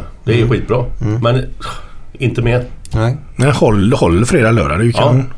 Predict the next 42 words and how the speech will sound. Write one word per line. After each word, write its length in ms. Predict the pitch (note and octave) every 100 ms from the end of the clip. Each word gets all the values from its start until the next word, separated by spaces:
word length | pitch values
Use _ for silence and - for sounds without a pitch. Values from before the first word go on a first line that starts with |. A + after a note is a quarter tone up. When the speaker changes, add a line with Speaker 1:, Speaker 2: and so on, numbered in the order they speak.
| - - -
Speaker 1:
Så 80 | B2+
då 100 | B2+
får 160 | D3
man, 240 | B2+ B2 B2
får 120 | C#3
man 140 | G2
ändå, 180 | D3 G#2
för 100 | G2+
det 60 | B2+
är 20 |
jävligt, 340 | B2 G2 F#2+
det 420 | A2+ G#2 G#2+ B2 B2
är 180 | A2+
gött 300 | C3+ - -
ändå, 300 | C#3+ C3+ F2+
liksom, 360 | D#2 D2+ F#2+ G2
att 60 | F#2+
få 180 | -
sig 140 | C#2+ G2+
på 120 | A#2
bira 340 | B2 A2+ D2 E2+
då 60 |
och 100 | F2+ D2+
då. 60 | D2+
Speaker 2:
Du 100 | D3
får 100 | E3
gå 120 | F3
tillbaka 420 | F3 F3 E3 -
till, 260 | C3+ D#3 C3+
till, 220 | D#3 D3+
till 120 | B2+
din 140 | C#3 C3+
mjölk 440 | C#3 F3+ A3+ -
då, 100 | E3+
som 140 | B2+ C3
du 40 |
Speaker 3:
Ja, 60 | A#2+
Speaker 2:
hade 120 | A#2
Speaker 3:
men 120 | F#3+
det, 60 | F#3
Speaker 1:
Ja, 80 | G3
Speaker 3:
det 60 | G3+